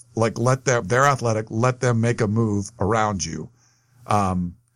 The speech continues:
in this case, they're both, I mean, literally running, and there, there was a collision course there.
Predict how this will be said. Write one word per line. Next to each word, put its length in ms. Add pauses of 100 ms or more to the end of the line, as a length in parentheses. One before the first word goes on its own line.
(200)
in 100
this 160
case, 240
they're 100
both, 380
I 60
mean, 140
literally 300
running, 360
and 100
there, 160
there 160
was 100
a 40
collision 360
course 280
there. 300